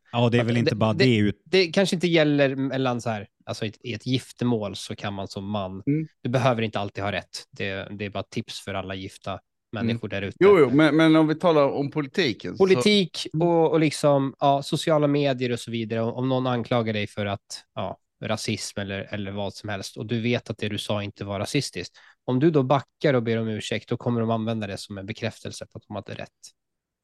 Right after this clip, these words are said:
Speaker 1: Ja,
Speaker 3: Ja.
Speaker 1: men det, det är inte bara att man vill vara sams, utan det handlar ju också om att det finns ju en ganska bizarr, kan jag tycka ibland,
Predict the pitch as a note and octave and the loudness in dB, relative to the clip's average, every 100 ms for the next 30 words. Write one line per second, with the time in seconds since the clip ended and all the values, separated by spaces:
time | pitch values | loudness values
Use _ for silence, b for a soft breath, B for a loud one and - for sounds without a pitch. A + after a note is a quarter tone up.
0 | - A2+ G#2+ G2+ G2 - C3+ A#2+ A#2+ B2+ | -2 2 4 4 0 -4 0 2 4 2
1 | B2+ A#2+ A2+ A#2+ A2+ A#2 A2 A2 G2 F#2+ | 0 0 0 -2 0 2 2 0 0 -2
2 | F#2 - - F#2+ F2+ F2+ F#2 F2+ E2+ - | -8 -14 -8 -4 -4 -2 -2 -2 -2 -2
3 | E2+ - - F2 - F#2 F#2+ G#2 F#2+ F#2 | -4 -6 -10 -8 -4 -2 0 2 2 0
4 | - - F#2 F#2 F2+ - G2 E2+ - F2+ | 0 -2 -2 0 -4 -2 -2 -2 -2 -2
5 | F2 b b b b b G#2+ G#2 G#2 G2+ | -2 b b b b b -2 0 2 0
6 | F#2+ - F#2+ F#2 G#2 - A2+ G2 F2 F2 | -2 -2 -2 -2 -4 0 0 0 -2 -6
7 | - - A2 G#2+ - G2 - F2 F#2 F2 | -10 -6 0 0 0 -2 0 -2 0 -2
8 | E2+ D#2+ | -4 -8